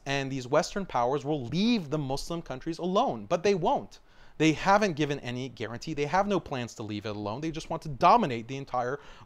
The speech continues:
globe. And, and so that's the reality. And all of you liberals and human rights defenders that are asking these asinine questions, ask yourself, why are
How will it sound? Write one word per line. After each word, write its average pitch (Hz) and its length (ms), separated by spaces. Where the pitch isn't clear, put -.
globe. 156 480
And, 139 200
and 147 120
so 165 140
that's 143 300
the 147 160
reality. 135 720
And 120 160
all 196 240
of 165 100
you 190 140
liberals 143 560
and 117 120
human 170 280
rights 156 200
defenders 156 420
that 139 80
are 127 120
asking 143 400
these 139 260
asinine 147 560
questions, 151 640
ask 180 300
yourself, 127 340
why 127 500
are 147 580